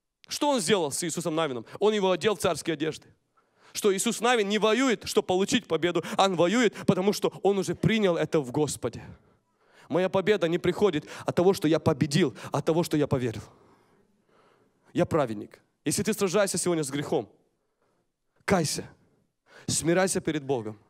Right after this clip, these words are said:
Но второе, ты должен снять лохмотья. Ты должен поменять то, что говорит о тебе Бог. Ты говоришь: «Ну, ну как я? Я сражаюсь, я падаю в этот самый грех». Ты должен стать праведником здесь. Вчера Борис сказал такое сильное слово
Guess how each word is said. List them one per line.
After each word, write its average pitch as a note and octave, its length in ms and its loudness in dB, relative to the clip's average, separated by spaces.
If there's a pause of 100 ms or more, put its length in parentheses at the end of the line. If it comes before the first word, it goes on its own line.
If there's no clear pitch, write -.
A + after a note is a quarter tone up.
(600)
Но C3 80 -2
второе, C#3+ 440 0 (1040)
ты A#2 100 -8
должен B2 380 -2 (300)
снять D3 480 -2 (240)
лохмотья. B2 540 -6 (960)
Ты B2+ 80 -4
должен D#3 260 -2
поменять E3 440 0
то, E3 100 0
что C#3 180 -6
говорит C#3 300 -2
о G#2+ 40 -6
тебе A#2+ 200 -4
Бог. A#2 320 -8 (500)
Ты E3 100 -4
говоришь: E3+ 280 0
«Ну, E3 200 0
ну E3+ 120 0
как F3+ 220 -2
я? E3+ 140 0
Я C3+ 160 -2
сражаюсь, F3+ 440 -2
я D3+ 60 0
падаю F3 360 2
в - 20 -4
этот C#3+ 160 -2
самый C3+ 240 -2
грех». C3 320 -4 (540)
Ты C3 80 -8
должен D3 180 -2
стать - 240 -4
праведником C#3 560 -4
здесь. A2 380 -8 (1040)
Вчера D#3+ 240 -2
Борис D#3+ 300 -2
сказал D3 260 -4
такое D#3+ 380 -2
сильное D3 340 -2
слово B2+ 340 -6